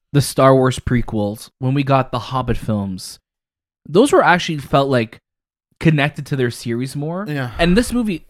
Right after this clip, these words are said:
Speaker 1: obviously, it's Jude Law as Dumbledore. Like, we know who this character is.
Speaker 2: Yeah.
Speaker 1: But I, it's, the plot of this movie is just so, just, I don't care.
Speaker 2: It's so convoluted.
Speaker 1: You know, like, I would have so, like, the, like we were saying, like, the Marauders or, like, something where it just, like,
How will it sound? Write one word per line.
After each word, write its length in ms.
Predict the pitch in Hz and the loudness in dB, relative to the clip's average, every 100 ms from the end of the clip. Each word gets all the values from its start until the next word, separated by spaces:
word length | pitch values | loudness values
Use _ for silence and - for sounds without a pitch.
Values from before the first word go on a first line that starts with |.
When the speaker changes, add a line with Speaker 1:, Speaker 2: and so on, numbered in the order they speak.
| - | -14
Speaker 1:
obviously, 320 | 143 143 127 | -10 -8 -6
it's 200 | 113 - | -8 -10
Jude 340 | 139 135 156 | -10 0 0
Law 180 | 135 127 | 2 0
as 140 | 120 113 | 0 -2
Dumbledore. 500 | 123 123 113 104 95 | -4 -2 -4 -6 -8
Like, 140 | 107 | -4
we 80 | 123 | 0
know 200 | 135 156 | 2 2
who 60 | 135 | 0
this 160 | 123 | -4
character 380 | - 123 - 107 | -4 -6 -4 0
is. 320 | 135 104 104 | 0 0 -6
Speaker 2:
Yeah. 160 | 120 92 _ _ _ _ _ | -14 -18 _ _ _ _ _
Speaker 1:
But 220 | 160 - _ _ _ _ _ _ _ _ _ - | 0 0 _ _ _ _ _ _ _ _ _ -16
I, 80 | 147 | -2
it's, 280 | 175 170 - | 0 0 -6
the 120 | - 196 | -4 -4
plot 360 | - - 247 | -4 -10 -10
of 40 | 247 | -8
this 160 | 202 | -6
movie 240 | 190 202 160 | -4 -2 -2
is 100 | 135 | -2
just 200 | 160 - | -6 -6
so, 300 | - 202 202 | -6 -2 0
just, 240 | 147 - - | -2 -6 -14
I 160 | - 147 | -12 -4
don't 220 | 170 156 | -4 -4
care. 480 | - 131 110 127 190 | -8 -12 -6 -4 -4
Speaker 2:
It's 100 | 196 | -6
so 140 | 156 | -10
convoluted. 720 | 147 127 170 208 127 107 95 101 | -12 -12 -12 -10 -10 -12 -16 -4
Speaker 1:
You 100 | 156 | 0
know, 140 | 147 180 | 2 4
like, 180 | 175 - | 2 2
I 100 | 170 | 2
would 100 | 208 | 2
have 120 | 165 | 0
so, 320 | - - 190 | -4 -4 -2
like, 260 | 180 143 120 | 0 0 -2
the, 200 | 107 135 | -4 -8
like 240 | 123 123 | -6 -6
we 80 | 131 | -4
were 60 | 127 | -4
saying, 200 | - 117 | -4 -6
like, 100 | 113 | -6
the 60 | 107 | -6
Marauders 520 | 107 127 143 143 131 | -2 0 2 2 2
or, 100 | 123 | 0
like, 140 | 120 | 0
something 340 | - 170 208 202 | -2 -4 -2 0
where 140 | 160 | 2
it 40 | 143 | 2
just, 180 | 147 139 | 0 -2
like, 240 | 123 - | -2 -4